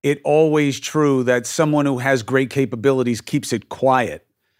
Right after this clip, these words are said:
I think history has told us the opposite lesson. Look at Reagan in the eighties with Star Wars. Really worked to settle down the Cold War by letting them know we had a new missile defense system that could also be an offensive system. So I don't buy that. So what is the reason?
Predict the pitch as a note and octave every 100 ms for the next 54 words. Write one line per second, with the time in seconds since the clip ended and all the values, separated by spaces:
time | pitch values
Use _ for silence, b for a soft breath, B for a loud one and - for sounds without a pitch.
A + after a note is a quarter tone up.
0 | _ _ _ C#3 D3+ A#2 D#3+ - C3+ A#2
1 | - C#3 B2 - A2 C#3 - - E2+ C#2+
2 | - - _ _ _ _ _ _ - A#2
3 | B2+ A#2 C#3 C#3 C#2+ A#1+ _ B2 A#2 B2
4 | C#3 A#2+ G#2 A2+ - D3 C#3 E2+ A#1 -
5 | - _ _ _ _ A2+ B2 C3 C3 C3+
6 | D3+ A2 - _ _ - A#2+ - B2+ B2+
7 | B2+ C3 A#2+ C3+ C3+ C3 D3+ B2 A#2+ A#2+
8 | C3 C3 B2+ C#3+ C#3+ A#2 B2+ A#2+ A#2+ B2+
9 | D3 - C3+ A#2+ D3+ C#3+ - A2+ - A#2
10 | A2+ B B2+ C3 C3+ C3+ B2+ C3 C3 B2+
11 | A#2 F#2 E2 C#2+ C#2+ - _ _ _ _
12 | _ _ _ _ _ _ - B2 C3+ D3
13 | C#3+ E3+ D3+ G#2 A#1+ _ _ _ _ _
14 | - C3 F#2 G#2 A#2 D#3 E3 C4 D3+ D2+